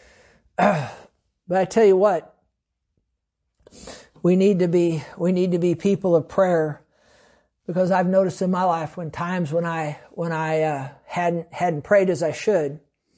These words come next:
uh, that's when the, that's when the devil would, would come and, and, and have more success against me. So prayer prepares us to surrender to the will of God and prepares us to resist,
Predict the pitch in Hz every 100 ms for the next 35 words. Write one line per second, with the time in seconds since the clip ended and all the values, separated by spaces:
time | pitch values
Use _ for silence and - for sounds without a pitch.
0 | _ _ - - _ _ _ _ 175 151
1 | 139 180 180 175 - 180 156 151 175 160
2 | - 175 151 156 170 165 143 139 139 -
3 | 147 143 - 170 151 143 139 135 - 156
4 | 143 - 156 135 165 165 165 151 - 139
5 | - 170 - 143 143 127 147 131 - _
6 | - - - 202 196 - 226 220 202 -
7 | 175 - 208 196 190 175 - 180 - 170
8 | 175 196 190 175 165 185 165 165 170 175
9 | 180 160 - - _ - 170 - 202 160
10 | 175 156 - 156 151 143 202 165 - -